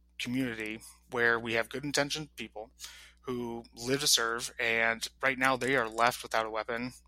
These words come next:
against the virus at all. So a lot of times they'll turn, they'll grab anything that may resemble anything that is a tool.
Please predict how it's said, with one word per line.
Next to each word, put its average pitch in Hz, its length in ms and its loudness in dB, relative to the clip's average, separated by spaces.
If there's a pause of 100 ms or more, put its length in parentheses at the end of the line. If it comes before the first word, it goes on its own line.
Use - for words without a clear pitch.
against 117 280 -2
the 120 80 -8
virus 110 300 0
at 110 80 -12
all. 107 300 -8 (380)
So 127 300 -2
a 123 80 -4
lot 123 160 4
of 131 60 0
times 147 260 2
they'll 113 160 -6
turn, 123 380 -6
they'll 113 100 -4
grab 113 340 -2
anything 123 360 -4
that 117 120 -2
may 117 140 -6
resemble 110 600 -6 (420)
anything 123 340 -4
that 117 180 0
is 113 160 -4
a 110 80 -8
tool. 127 420 -8